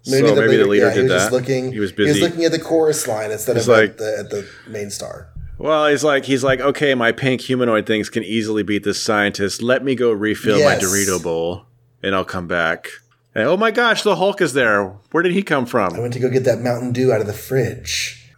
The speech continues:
Speaker 2: Boy, Code Red
Speaker 1: Yes.
Speaker 2: is really good, even though I love green.
Speaker 1: <laughs> It's all Mountain Dew, so really it's all green.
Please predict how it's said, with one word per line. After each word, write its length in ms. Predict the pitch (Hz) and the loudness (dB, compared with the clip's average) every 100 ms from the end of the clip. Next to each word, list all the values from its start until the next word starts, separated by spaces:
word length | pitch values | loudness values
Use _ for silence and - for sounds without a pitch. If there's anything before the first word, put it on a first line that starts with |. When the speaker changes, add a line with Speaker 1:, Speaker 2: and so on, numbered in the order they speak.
| _ - | _ -12
Speaker 2:
Boy, 380 | 104 107 85 - | -8 -6 -6 -4
Code 340 | - 120 127 | -2 2 2
Red 240 | 90 104 90 | 2 0 0
Speaker 1:
Yes. 200 | 80 82 | -2 -2
Speaker 2:
is 20 | |
really 200 | 90 80 | -2 -2
good, 320 | 82 80 73 - - _ _ - | -4 -6 -8 -12 -20 _ _ 0
even 240 | 120 123 | 2 4
though 160 | 98 95 | 2 2
I 80 | 87 | 2
love 340 | 85 87 87 | 2 0 0
green. 300 | - 170 170 | -2 -2 -2
Speaker 1:
<laughs> 120 | 147 143 - - - - - 139 - - - - - | -4 -4 -6 -6 -6 -4 -4 -4 -10 -12 -6 -4 0
It's 180 | 175 170 | -2 2
all 160 | 180 160 | 0 2
Mountain 300 | 147 127 131 | 0 0 0
Dew, 200 | 123 110 | 0 0
so 180 | - 131 | 0 0
really 340 | 147 147 143 | 2 0 2
it's 160 | 127 123 | 0 0
all 320 | 101 104 120 | 0 0 0
green. 560 | 117 131 131 135 131 | -2 -2 0 -2 -4